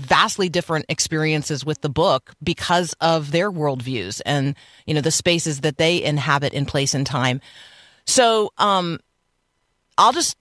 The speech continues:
say this. As a person who thought she understood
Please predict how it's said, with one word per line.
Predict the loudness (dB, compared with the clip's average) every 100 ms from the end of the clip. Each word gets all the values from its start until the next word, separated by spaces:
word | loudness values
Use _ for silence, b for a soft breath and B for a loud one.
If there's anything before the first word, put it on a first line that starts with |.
| -4
say | 0 2
this. | 2 2 0 -2
As | -2 -2
a | -4
person | -4 -4 -2 -2
who | -2 -4 -6 -10
thought | -8 -4 0 -2 -2
she | -4 -2 0
understood | -2 -2 -4 0 -2